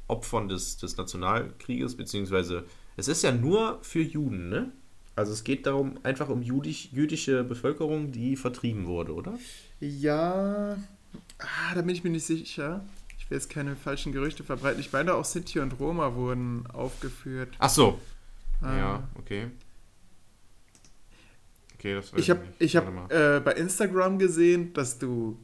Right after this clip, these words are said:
Speaker 2: sie geputzt hast, dass du Stolpersteine poliert hast.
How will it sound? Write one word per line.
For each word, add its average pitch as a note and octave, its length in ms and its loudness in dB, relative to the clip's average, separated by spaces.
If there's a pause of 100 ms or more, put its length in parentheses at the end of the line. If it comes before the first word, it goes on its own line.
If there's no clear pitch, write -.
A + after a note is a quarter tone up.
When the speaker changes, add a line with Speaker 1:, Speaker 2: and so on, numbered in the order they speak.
Speaker 2:
sie - 160 -2
geputzt A#2+ 460 0
hast, - 220 -6
dass A#2 120 -6
du A#2+ 40 -6
Stolpersteine G#3+ 920 -2 (220)
poliert A3 420 -6
hast. - 320 -10